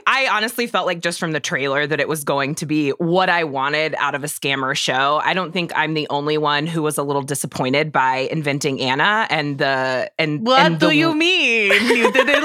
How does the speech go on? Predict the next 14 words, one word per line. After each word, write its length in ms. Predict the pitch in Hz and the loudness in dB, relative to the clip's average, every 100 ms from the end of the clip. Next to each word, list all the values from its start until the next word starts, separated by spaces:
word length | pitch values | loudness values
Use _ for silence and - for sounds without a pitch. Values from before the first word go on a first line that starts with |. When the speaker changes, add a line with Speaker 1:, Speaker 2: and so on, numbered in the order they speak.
| 294 | 2
Speaker 2:
like 320 | 311 302 - | 2 2 2
Inventing 640 | 349 311 330 466 453 381 | 0 2 2 0 0 0
Anna? 680 | 381 381 359 202 160 156 - 277 - | 2 0 0 0 0 -2 -4 -8 -10
Speaker 1:
<laughs> 640 | - - 523 523 453 - | -10 -6 -4 -2 0 2
A 120 | 285 - | 0 0
perfect 520 | 320 302 320 349 240 | -2 -2 0 -4 -2
blend 260 | 240 240 220 | -2 0 0
of 120 | 196 | 0
Russian 340 | 196 214 247 | 0 0 0
and 140 | 190 185 | 2 0
Italian, 480 | 208 175 160 151 170 | 0 0 2 0 0
Joanna. 400 | 156 156 170 - 466 | 0 2 0 0 -2
<laughs> 120 | - | 2
Speaker 2:
Thank 180 | - | 2